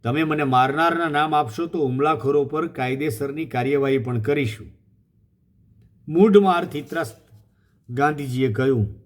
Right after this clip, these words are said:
"આ ઘટનામાં કોઈનો દોષ નથી. પ્રશાસન ટોળા સુધી સાચી વાત પહોંચાડી શક્યું હોત.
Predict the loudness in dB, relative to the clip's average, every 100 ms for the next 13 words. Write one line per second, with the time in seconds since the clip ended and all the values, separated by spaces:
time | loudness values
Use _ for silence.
0 | _ _ _ _ _ _ _ _ _ _
1 | _ _ _ -20 -20 _ 0 2 4 0
2 | 0 0 2 2 0 -2 -2 0 0 0
3 | 0 0 0 0 -4 -6 -10 -18 _ _
4 | _ _ _ _ _ _ _ _ _ _
5 | -20 -20 -20 -6 -2 2 4 4 2 0
6 | 2 0 0 2 2 0 -4 -4 0 -2
7 | 0 -2 0 -2 -4 -8 -2 0 0 0
8 | -2 0 0 2 0 -2